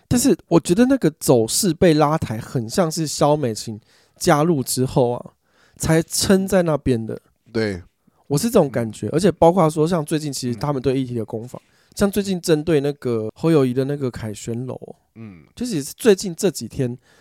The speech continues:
Speaker 1: 突然才开始拿出来做对比的，因为这个事情侯友宜的大群馆其实每一次选举都被拿出来检视啊，
Speaker 2: 对啊。
Speaker 1: 每一次，就他选新北市这一届其实也拿出来讲过了，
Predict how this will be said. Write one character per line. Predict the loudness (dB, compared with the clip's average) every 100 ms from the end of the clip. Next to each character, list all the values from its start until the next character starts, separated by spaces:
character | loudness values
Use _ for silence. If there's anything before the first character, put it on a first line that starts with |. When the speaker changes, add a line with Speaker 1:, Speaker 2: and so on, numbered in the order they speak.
| _ _
Speaker 1:
突 | 4 8
然 | 6 4
才 | -2
开 | -2 -4
始 | -4 -4
拿 | -6
出 | -2
来 | -2
做 | 0 -2
对 | 0 -2 -4
比 | -20
的， | _ -20 -16 -2
因 | 0
为 | 0
这 | -2
个 | -2
事 | -2
情 | -2 -4 -6 -16 _ _ _ _
侯 | 4 6
友 |
宜 | 6
的 | 4
大 | 2 0
群 | 0 -2
馆 | -2
其 | -2 -4
实 | -2
每 | 0 0 -2
一 |
次 | -4
选 | -4 -4 -8
举 | -8
都 | -4 0
被 | 2
拿 | 2 0
出 |
来 | -2
检 | -4 -8
视 | -8 -8
啊， | -10 _ _ -4
Speaker 2:
对 | -2 0
啊。 |
Speaker 1:
每 | -2
一 |
次， | -2 -2 0 0 -4 _ _ _ _ _ -4
就 | 2
他 | 4 4
选 | 4 2 2 -4 -8
新 | -4 -2
北 | 0 0
市 | -2 -4
这 | -2
一 | -2
届 | -2 -6
其 | -6
实 | -4 -2
也 | -2
拿 | -4
出 | -4
来 | -4
讲 | -6 -14
过 | -14
了， | -14